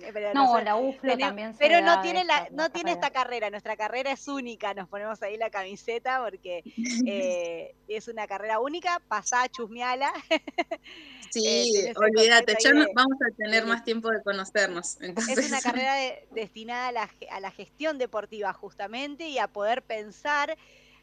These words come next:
Speaker 1: eh, ya sea desde el sector, puede ser desde el sector privado, pero también del sector público, plantear políticas públicas deportivas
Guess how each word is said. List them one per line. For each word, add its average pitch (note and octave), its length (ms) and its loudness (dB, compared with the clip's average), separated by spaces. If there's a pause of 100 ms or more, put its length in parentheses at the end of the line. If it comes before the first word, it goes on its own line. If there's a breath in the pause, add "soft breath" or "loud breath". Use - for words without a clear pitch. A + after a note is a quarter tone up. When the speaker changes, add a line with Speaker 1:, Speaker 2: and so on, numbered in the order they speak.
(140)
Speaker 1:
eh, G3 460 -4
ya A#3 160 -4
sea A#3 320 -2
desde G#3 320 -6
el G3+ 80 -12
sector, B3 560 -4
puede B3 200 -6
ser C4+ 180 -4
desde A#3+ 120 -4
el G#3+ 60 -10
sector B3+ 280 -8
privado, C#4 360 0
pero C4 120 -8
también A3 260 -6
del C#4+ 80 -6
sector A#3 340 -8
público, D4+ 500 -6
plantear F#3 400 -6
políticas G#3 520 -12
públicas A#3 520 -8
deportivas B3 840 -6